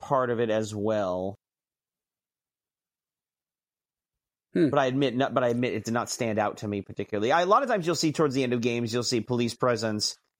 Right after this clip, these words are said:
Speaker 1: um, d-, to make sure, and you'll see it, you'll see it at the Emirates too, where just to make sure that players are, or that fans are staying where they're supposed to be. You know, th-, they're not going onto the, you know, nobody's
Speaker 2: Right.
Speaker 1: trying to go on the field. 'Cause in the after,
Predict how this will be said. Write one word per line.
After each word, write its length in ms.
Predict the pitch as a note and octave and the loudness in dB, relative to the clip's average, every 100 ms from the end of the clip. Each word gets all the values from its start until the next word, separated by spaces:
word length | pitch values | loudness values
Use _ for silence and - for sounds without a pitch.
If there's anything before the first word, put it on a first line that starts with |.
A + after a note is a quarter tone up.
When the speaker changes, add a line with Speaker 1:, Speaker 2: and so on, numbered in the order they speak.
| - | 0
Speaker 1:
um, 500 | C3+ B2+ A#2+ A#2 A#2+ A2+ | 4 6 4 0 -4 -4
d-, 180 | F3+ F#3 | -2 4
to 180 | A3+ | 4
make 220 | G#3 F3 C3+ | 4 2 0
sure, 600 | - C#4 G#3+ D3+ C3+ B2 | -2 2 2 4 2 2
and 160 | D3+ F3+ | 0 0
you'll 100 | A#3 | 0
see 200 | D#4 B3+ | 0 -2
it, 80 | - | -2
you'll 100 | A3+ | 0
see 140 | C4 | 0
it 60 | G#3+ | -2
at 60 | |
the 60 | C3+ | 0
Emirates 400 | C3 C#3+ B2+ - | 0 0 -2 -2
too, 340 | C#3 C3 B2 A#2 | 0 2 2 2
where 240 | A2+ A2+ | 0 0
just 220 | D3 D3+ | -2 -2
to 40 | C#3+ | -2
make 180 | B2 - | -2 -2
sure 240 | C3 B2+ | -2 0
that 180 | A#2 - | -2 -2
players 400 | A2 A2+ A2+ G#2 | -2 0 -2 -2
are, 480 | G2 G2+ G2+ G#2 - _ _ _ - | -2 -2 -2 -4 -8 _ _ _ -2
or 100 | B2+ | 2
that 180 | A#2+ - | 2 2
fans 440 | A#2+ A#2 A#2 A2 | 0 2 0 0
are 80 | G#2 | -2
staying 320 | - F2+ F#2+ | -2 -4 -2
where 100 | A2 | -4
they're 80 | C#3+ | -4
supposed 320 | - C3 B2+ | 0 0 0
to 60 | A#2 | -2
be. 360 | A#2+ A#2+ A#2 A2 | 0 0 0 0
You 100 | G#2+ | 0
know, 200 | F#2+ G2 | -2 -2
th-, 220 | G2 G2 - | -4 -6 -6
they're 100 | F#2+ | -4
not 200 | F#2+ - | -4 -2
going 220 | A#2 B2 | 0 0
onto 160 | B2 C3 | 0 0
the, 100 | C#3 | -2
you 80 | B2+ | 0
know, 80 | A2 | 0
nobody's 300 | G#2+ G#2+ G2+ | 2 2 2
Speaker 2:
Right. 60 | F#2+ | 0
Speaker 1:
trying 120 | A#2+ | 0
to 40 | |
go 40 | A#2+ | -2
on 60 | B2 | 0
the 40 | |
field. 180 | C3+ C3 | -2 0
'Cause 140 | G3+ | 0
in 160 | G3 G#3+ | 0 0
the 100 | A#3+ | 0
after, 260 | A#3+ A#3+ | 0 0